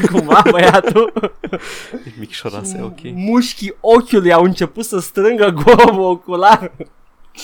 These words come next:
Speaker 1: Ah, da. Deci, uh, băiatul ăsta este critic de,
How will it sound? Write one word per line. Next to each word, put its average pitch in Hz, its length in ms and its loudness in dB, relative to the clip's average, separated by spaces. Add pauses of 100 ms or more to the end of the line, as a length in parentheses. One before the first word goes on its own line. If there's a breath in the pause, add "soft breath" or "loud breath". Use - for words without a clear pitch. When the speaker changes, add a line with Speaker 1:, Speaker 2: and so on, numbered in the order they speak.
(580 loud breath)
Speaker 1:
Ah, 185 840 4
da. 120 280 -2 (500 soft breath)
Deci, 208 260 -2
uh, 190 920 -4
băiatul 180 300 -4
ăsta 170 200 -10
este 156 180 -10
critic 131 400 -14
de, 113 260 -12